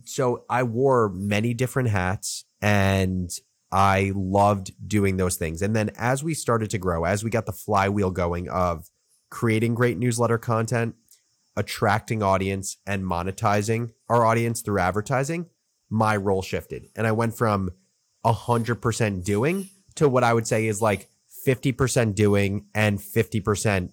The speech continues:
managing. And I really enjoyed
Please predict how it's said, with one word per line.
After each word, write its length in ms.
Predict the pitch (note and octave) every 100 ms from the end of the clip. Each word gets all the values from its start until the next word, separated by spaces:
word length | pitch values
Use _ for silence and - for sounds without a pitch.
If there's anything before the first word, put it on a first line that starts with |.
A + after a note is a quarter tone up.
| _
managing. 640 | G2 F#2+ E2 D#2 D#2+ D2 - _ _ _ _ _ _ _ _ _ -
And 280 | C3+ B2 A2+
I 120 | - C#3+
really 340 | C#3+ D#3 C#3+
enjoyed 500 | B2+ A2 A2 G#2+ G2+